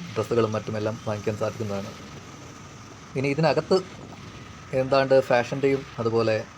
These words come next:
കളക്ഷൻ്റെയും അടിസ്ഥാനത്തിൽ ഏറ്റവും പുതിയ ട്രെൻഡിങ് ആയ വസ്തുക്കളൊന്നുമല്ല എന്നാണ് എൻ-, ഞാൻ വ്യക്തിപരമായി അതിനകത്ത് കയറിയപ്പോൾ എനിക്ക് തോന്നിയിട്ടുള്ളത്. മാത്രമല്ല, ഓ, കാര്യമായി വലിയ ഓഫറുകളൊന്നുമില്ല. എന്നാൽ കോഴിക്കോടിൻ്റെ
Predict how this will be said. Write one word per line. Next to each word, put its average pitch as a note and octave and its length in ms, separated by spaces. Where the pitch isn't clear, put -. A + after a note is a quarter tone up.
കളക്ഷൻ്റെയും A#2+ 540
അടിസ്ഥാനത്തിൽ G#2 420
ഏറ്റവും F3+ 460
പുതിയ D3 240
ട്രെൻഡിങ് C#3 380
ആയ C3+ 60
വസ്തുക്കളൊന്നുമല്ല A2+ 640
എന്നാണ് A2+ 240
എൻ-, B2 180
ഞാൻ A#2+ 160
വ്യക്തിപരമായി A#2 560
അതിനകത്ത് A2+ 340
കയറിയപ്പോൾ A#2 320
എനിക്ക് A2+ 240
തോന്നിയിട്ടുള്ളത്. A#2 480
മാത്രമല്ല, E3 380
ഓ, A#2 40
കാര്യമായി C3 420
വലിയ D#3 160
ഓഫറുകളൊന്നുമില്ല. A#2 580
എന്നാൽ F3+ 200
കോഴിക്കോടിൻ്റെ D3+ 480